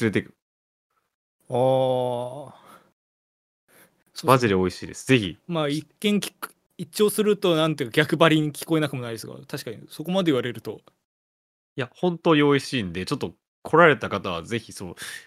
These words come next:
Speaker 1: 普通に、その、なんか、首都圏にあっても人気出るんじゃねえかぐらい僕はうまいと思う。
Speaker 2: いや、なんか、そういう意味でいくと、あの、私、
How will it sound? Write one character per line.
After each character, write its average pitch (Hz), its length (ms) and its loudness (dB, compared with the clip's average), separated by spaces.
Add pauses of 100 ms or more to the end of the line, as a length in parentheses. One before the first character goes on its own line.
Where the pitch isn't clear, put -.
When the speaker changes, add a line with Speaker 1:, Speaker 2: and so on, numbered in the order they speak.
Speaker 1:
普 - 100 -16
通 - 360 -8
に、 302 80 -6
そ - 140 -6
の、 185 120 0
な 185 140 -2
ん 175 60 -6
か、 123 220 -8
首 - 340 -6
都 - 0 -
圏 220 560 0
に 95 120 -2
あ 113 80 4
っ 117 100 -2 (100)
て 110 100 4
も 82 240 -4 (400)
人 180 360 -4
気 - 160 -16
出 254 140 -6
る 277 100 0
ん 185 80 2
じ 139 100 0
ゃ 123 80 2
ね 120 120 0
え 110 60 0
か 120 140 2
ぐ 117 140 4
ら 101 80 8
い 92 40 4
僕 95 280 2
は 113 120 10
う 95 140 -2
ま 120 180 0
い 98 60 -2
と - 120 -10
思 90 280 -12
う。 73 100 -18 (3250)
Speaker 2:
い 151 40 -8
や、 139 140 -6
な 135 60 -12
ん - 40 -18
か、 - 40 -20
そ - 300 -6
う 240 40 0
い 233 40 -4
う - 20 -4
意 233 40 -4
味 202 80 -2
で 165 40 2
い 151 40 -4
く - 40 -12
と、 143 300 -6
あ 123 60 -12
の、 123 120 -10
私、 170 800 -4